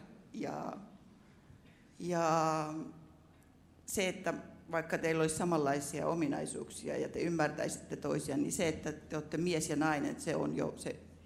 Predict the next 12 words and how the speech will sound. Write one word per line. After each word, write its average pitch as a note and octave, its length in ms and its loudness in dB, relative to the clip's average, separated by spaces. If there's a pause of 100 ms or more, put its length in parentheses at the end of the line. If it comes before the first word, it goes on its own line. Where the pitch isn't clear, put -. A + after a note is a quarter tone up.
(220)
perusero, D3+ 840 4 (200)
iso, E3+ 380 0
iso C#3 300 0
ero. C#3 300 0 (2500)
Mut D#3+ 180 -4
Jumala G3 300 6
haluaa D#3 720 4
rakastaa F#3 640 -2
sun D#3+ 220 0
puolisoa D3+ 580 2
sun D3 220 0
kautta. - 440 -2